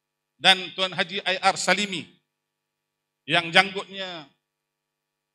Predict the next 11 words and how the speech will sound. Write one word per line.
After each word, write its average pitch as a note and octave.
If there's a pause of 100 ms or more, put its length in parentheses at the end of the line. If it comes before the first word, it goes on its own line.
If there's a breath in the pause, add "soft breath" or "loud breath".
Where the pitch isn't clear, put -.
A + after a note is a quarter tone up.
(640)
boleh F#3+
tahan. E3+ (2750)
Yang D#3
berbahagia, F3+ (240)
yang E3
berhormat F#3
adinda F3
saya F3+
Datuk D#3+
Seri F3+
Shahniza, F3+